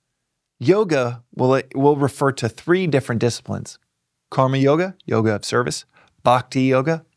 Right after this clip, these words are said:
yoga of devotion, and jnana yoga, yoga of knowledge. You might have some other types of yoga in there. In fact, now around the world, there is goat yoga, there is paddleboarding yoga.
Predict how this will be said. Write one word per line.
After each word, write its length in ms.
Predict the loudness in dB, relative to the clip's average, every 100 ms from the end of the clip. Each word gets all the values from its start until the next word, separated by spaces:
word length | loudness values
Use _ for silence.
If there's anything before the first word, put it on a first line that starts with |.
| -4
yoga 300 | 0 2 0
of 180 | -4 -6
devotion, 580 | -2 -2 -2 -4 -6 -8 _ _ -2
and 200 | 0 4
jnana 320 | 2 2 -2
yoga, 320 | -6 -10 -16 _ _ _
yoga 240 | 0 2 2
of 80 | 0
knowledge. 480 | 0 0 -6 -16 -20 -20 -6
You 60 | 0
might 140 | 0
have 180 | 2 0
some 180 | -2 -2
other 380 | 0 2 0 -2 _ _
types 260 | -2 -2 -2
of 140 | -2
yoga 260 | 2 2 2
in 80 | 0
there. 160 | -2
In 100 | -4
fact, 320 | 0 0 -2 -10 _
now 440 | -2 0 2 0 0
around 300 | 2 2 2
the 80 | 2
world, 340 | 2 2 0 -2
there 280 | 2 2 2
is 560 | 0 0 0 -4 -10 -16 _ -6
goat 280 | 0 0 0
yoga, 440 | -2 0 -2 -6 -10 -20 _
there 160 | -4 -2
is 280 | 0 0 -2
paddleboarding 680 | -6 0 0 2 2 0 0
yoga. 380 | 0 2 0 -4